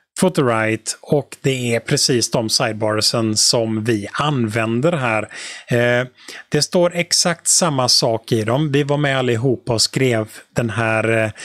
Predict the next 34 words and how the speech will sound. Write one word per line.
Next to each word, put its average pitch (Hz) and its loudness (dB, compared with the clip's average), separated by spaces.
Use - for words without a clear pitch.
första - -2
sidebaren 113 0
och 143 2
alla 175 0
andra 135 2
funkar 127 -2
på 117 -2
precis 113 0
samma 104 0
sätt. - 0
Det 123 -2
är 107 0
samma 107 0
sak 110 0
som 113 -2
jag 104 -4
skriver. 131 2
Enda 131 0
lilla 135 0
skillnaden 120 2
är 110 0
att 113 -2
ni 110 2
slipper - 0
att 113 0
sitta - -2
och 110 -2
titta 175 0
på 190 0
mig 170 2
när 123 2
jag 117 2
skriver 123 2
fel. 190 2